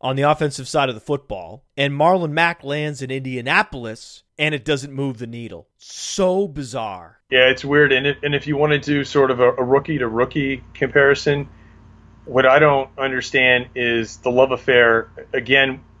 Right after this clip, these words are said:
Speaker 2: we don't like Marlon Mack, but we love Kareem Hunt.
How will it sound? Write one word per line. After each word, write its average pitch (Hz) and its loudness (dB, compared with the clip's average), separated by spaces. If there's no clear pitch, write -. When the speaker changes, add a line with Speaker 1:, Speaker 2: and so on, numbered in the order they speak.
Speaker 2:
we 117 -12
don't 131 2
like 131 2
Marlon 120 0
Mack, 110 0
but 117 -2
we 120 -6
love 120 2
Kareem 113 -6
Hunt. 127 0